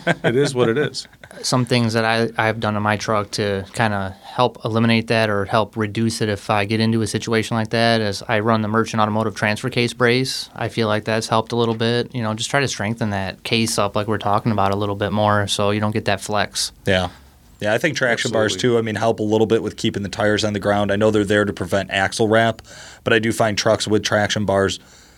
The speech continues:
Speaker 1: again, maybe not in the extreme burnout situation where once you're hooking up, you've made the truck more rigid, so you actually have a little bit more prone to wheel hop.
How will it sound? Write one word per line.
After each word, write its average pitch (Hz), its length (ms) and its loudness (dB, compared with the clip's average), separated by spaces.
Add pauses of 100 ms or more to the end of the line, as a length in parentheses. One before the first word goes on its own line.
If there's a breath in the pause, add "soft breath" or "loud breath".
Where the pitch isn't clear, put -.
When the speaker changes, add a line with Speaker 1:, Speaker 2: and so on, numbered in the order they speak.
(520 soft breath)
Speaker 1:
again, 120 320 2
maybe 120 220 2
not 120 200 0
in 98 60 -10
the 113 100 2
extreme 110 400 0
burnout 113 340 2
situation 117 540 0
where 104 140 0
once 113 240 0
you're 113 100 4
hooking 110 380 0
up, 107 160 2
you've 95 160 -6
made 107 200 0
the 101 60 0
truck 110 280 0
more 110 160 4
rigid, 110 460 2
so 98 160 2
you 98 180 2
actually 92 260 0
have 98 140 0
a - 20 -2
little 101 220 2
bit 98 160 -4
more 98 420 -2 (600 soft breath)
prone 120 420 0
to 147 100 2
wheel 139 320 2
hop. 160 300 0